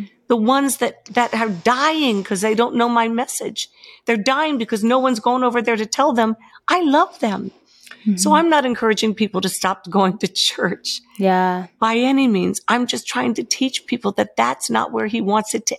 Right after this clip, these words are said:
Speaker 1: end.
Speaker 2: Yeah, it's good.
Speaker 1: Go to church to be fed, to have fellowship. Then, uh, then go where he leads you after that, and don't be afraid to get dirty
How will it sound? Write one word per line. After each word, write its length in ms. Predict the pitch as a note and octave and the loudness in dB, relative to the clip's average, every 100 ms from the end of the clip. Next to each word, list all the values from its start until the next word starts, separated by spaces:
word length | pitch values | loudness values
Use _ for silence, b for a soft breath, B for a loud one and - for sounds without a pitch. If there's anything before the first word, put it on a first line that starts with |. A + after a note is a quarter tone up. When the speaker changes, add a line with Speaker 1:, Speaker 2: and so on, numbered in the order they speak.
| - | -4
Speaker 1:
end. 480 | A3 - G#3 G#3 - - | -4 -4 -8 -10 -12 -2
Speaker 2:
Yeah, 260 | F#3+ F#3 | 0 2
it's 180 | F3+ - | 0 -6
good. 220 | - G3 | -4 2
Speaker 1:
Go 220 | A3 C#4 D#4 | 4 4 2
to 100 | C#4+ | -2
church 400 | - A#3+ A#3 - | -2 -2 -2 -2
to 80 | A#3 | -2
be 160 | G#3+ | 0
fed, 540 | G#3+ - A3 F3+ F#3 - _ b b b | -2 0 0 0 -4 -12 _ b b b
to 100 | - | -2
have 120 | A#3 G#3+ | -2 -4
fellowship. 600 | - A3 G3+ F#3+ F3+ G3+ | -4 -2 -2 -6 -8 -6
Then, 380 | E3 A#3 A#3 A3+ b b b b b | 0 0 0 -6 b b b b b
uh, 80 | - - - - | -4 -4 -8 -4
then 220 | C#4 B3 | -2 0
go 240 | G#3 C4+ | 0 0
where 240 | C#4+ C4 B3+ | 2 0 0
he 160 | A#3+ | 0
leads 540 | G#3+ G#3 B3 C4+ A#3 - | -2 0 2 2 2 -2
you 160 | F#3+ - | -2 -4
after 320 | G#3 B3 - | -6 -4 -2
that, 160 | G#3 F#3+ | 0 2
and 120 | F#3 | 2
don't 240 | A3 B3 B3+ | 2 0 0
be 140 | A#3 | -2
afraid 720 | F#3+ - - A#3+ B3 A3+ - | -2 -4 -2 2 2 0 0
to 80 | F#3 | 0
get 320 | F3+ F3 - | 0 -2 0
dirty 600 | A#3 B3+ B3+ G3+ F3+ | 2 4 2 -2 -6